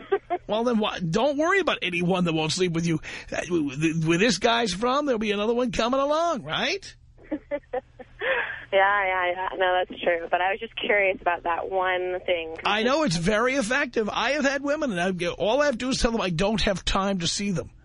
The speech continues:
Speaker 2: There's no more effective line. You know, I'm busy. I'm flying out of town. I'm, I'm a busy radio personality. I've got appearances to make, and I have to schmooze clients and things like that.
Speaker 1: Yeah.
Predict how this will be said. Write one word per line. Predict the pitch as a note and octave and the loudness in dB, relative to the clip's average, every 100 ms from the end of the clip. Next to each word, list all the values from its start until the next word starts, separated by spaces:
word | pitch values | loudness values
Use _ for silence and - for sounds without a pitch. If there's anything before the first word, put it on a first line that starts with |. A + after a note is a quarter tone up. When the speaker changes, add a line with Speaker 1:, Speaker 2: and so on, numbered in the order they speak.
| - - - - - | -20 -20 -20 -20 -2
Speaker 2:
There's | G3+ D#3+ E3 | 0 0 0
no | F#3 G3+ A#3+ | 2 2 2
more | C4+ A#3 A3+ | 2 2 2
effective | G3 G3+ F#3+ F#3+ | 2 0 -2 -2
line. | F3+ E3 | 0 0
You | F#3 | 0
know, | F#3 | 2
I'm | A3 A#3+ | 2 2
busy. | F#3+ E3 G3 | 2 2 2
I'm | F#3+ | 2
flying | F3 D#3 D#3 E3 | 0 0 0 0
out | D#3 | 0
of | D#3+ | -2
town. | - F3+ D3+ D#3+ F3 | 0 0 0 0 0
I'm, | D#3 D#3+ D3+ - - - - - - - | 0 0 -4 -12 -20 -20 -20 -20 -20 -6
I'm | D3+ | -2
a | D3 | 0
busy | D#3+ D#3+ E3+ | 2 2 4
radio | D3+ D#3+ E3 E3+ | 4 4 4 2
personality. | - F3 E3 F#3 F#3 A3+ B3 G#3 F#3 | 2 0 0 2 2 2 2 2 0
I've | |
got | E3+ | -2
appearances | D#3 - F3+ E3+ D#3+ F3 | -4 -2 0 0 0 -2
to | - E3+ | -2 -2
make, | D#3+ D#3 E3+ D#3 | 0 0 0 0
and | D#3+ | 0
I | D#3 | 2
have | E3 | 0
to | - | 0
schmooze | E3 E3+ E3+ | 2 2 2
clients | - F3 D#3 D#3+ F3 | 2 2 2 0 -2
and | D#3 | -2
things | E3+ E3+ | -2 2
like | F3 E3 | 0 0
that. | D3+ C#3 - - - - - | -2 -4 -6 -10 -20 -20 -8
Speaker 1:
Yeah. | - F#3 F3 | -4 -2 -4